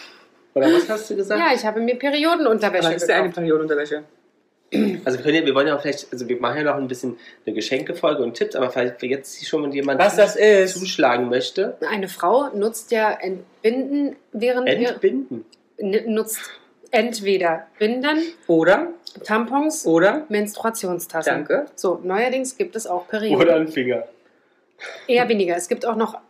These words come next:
Speaker 3: Korken.
Speaker 2: Abtropfen oder so.
Speaker 1: Abtropfen.
Speaker 3: Was? Was ist das?
Speaker 2: Na, nichts,
Speaker 1: Schüttel.
Speaker 2: nichts nutzen und, äh, irgendwann sollst du deinen Körper so spüren, dass du merkst, okay, jetzt
Speaker 3: Ah.
Speaker 2: müsste ich mal auf Toilette
Speaker 3: Okay.
Speaker 2: gehen und es
Speaker 1: Ah.
Speaker 2: rauslassen.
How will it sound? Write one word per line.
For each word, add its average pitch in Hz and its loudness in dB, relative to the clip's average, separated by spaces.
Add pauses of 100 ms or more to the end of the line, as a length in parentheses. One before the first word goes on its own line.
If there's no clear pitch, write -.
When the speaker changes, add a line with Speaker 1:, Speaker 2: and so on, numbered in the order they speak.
(200)
Speaker 3:
Korken. 165 2
Speaker 2:
Abtropfen 311 -2 (200)
oder 269 -2
so. 269 -2
Speaker 1:
Abtropfen. - -4 (220)
Speaker 3:
Was? - -6
Was 165 -2
ist 165 -6
das? 147 -4 (120)
Speaker 2:
Na, 254 2 (100)
nichts, 240 2
Speaker 1:
Schüttel. 185 2
Speaker 2:
nichts 285 -4
nutzen 330 0
und, 262 -2
äh, 226 2 (640)
irgendwann 254 4
sollst 214 2
du 233 0
deinen 202 2
Körper 208 0
so 220 0
spüren, 247 0
dass 226 -2
du 226 0
merkst, 208 0
okay, 214 -6
jetzt 208 0
Speaker 3:
Ah. 294 2
Speaker 2:
müsste 220 -2
ich 208 -4
mal 208 2
auf 180 0
Toilette 208 -2
Speaker 3:
Okay. 254 0
Speaker 2:
gehen 240 4
und 220 -2
es - -10
Speaker 1:
Ah. 190 2
Speaker 2:
rauslassen. 254 0